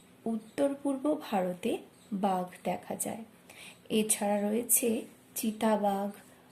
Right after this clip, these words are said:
তার সৌন্দর্যও কম নয়, কিন্তু এই সব সুন্দর প্রাণী আজ বিলুপ্ত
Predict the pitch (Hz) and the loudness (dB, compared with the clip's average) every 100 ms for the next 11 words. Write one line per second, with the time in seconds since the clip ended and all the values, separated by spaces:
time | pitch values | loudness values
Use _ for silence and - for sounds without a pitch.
0 | - - 214 226 254 - 214 196 196 208 | -20 -4 -2 0 0 -2 -2 0 2 2
1 | 226 220 311 349 359 233 196 190 185 196 | 0 0 0 -2 0 2 2 2 -4 -6
2 | 226 - - - - - 220 214 214 320 | -12 -18 -20 -20 -20 -4 2 4 4 2
3 | 294 214 - - - 220 202 202 202 - | 0 -2 -6 -20 -4 2 4 2 0 0
4 | 220 226 - - 208 202 196 220 226 - | 0 0 -4 -4 -2 0 0 -2 -2 0
5 | 262 208 226 - - - - - 190 185 | 2 2 0 -4 -18 -20 -12 -4 -2 0
6 | 180 - - - 214 196 226 226 262 - | 0 -2 -4 -10 -4 2 2 2 0 -2